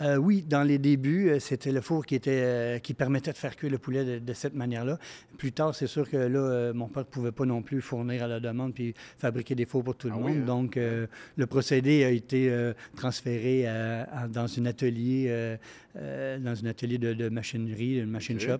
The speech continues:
Speaker 1: Puis, euh, c'est, euh, c'est un monsieur Vincent, à l'époque, euh, de Sainte-Mélanie qui, qui avait le, qui a même fait évoluer le procédé puis qui, qui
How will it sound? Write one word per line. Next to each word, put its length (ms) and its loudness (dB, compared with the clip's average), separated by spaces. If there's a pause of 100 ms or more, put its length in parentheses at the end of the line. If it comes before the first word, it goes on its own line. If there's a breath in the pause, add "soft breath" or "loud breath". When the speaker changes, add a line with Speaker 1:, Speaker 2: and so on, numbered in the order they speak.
(120)
Speaker 1:
Puis, 260 2
euh, 140 0 (480 loud breath)
c'est, 420 -2
euh, 320 -2
c'est 140 -6
un 40 -2
monsieur 240 -2
Vincent, 440 -2
à 60 -4
l'époque, 400 -8
euh, 140 -8
de 80 -6
Sainte-Mélanie 600 0
qui, 240 -4 (280 loud breath)
qui 100 -2
avait 220 0
le, 440 -4
qui 140 0
a 40 4
même 260 4
fait 400 2
évoluer 420 6
le 60 0
procédé 640 -2 (300 loud breath)
puis 120 -14
qui, 360 -6 (320)
qui 140 -14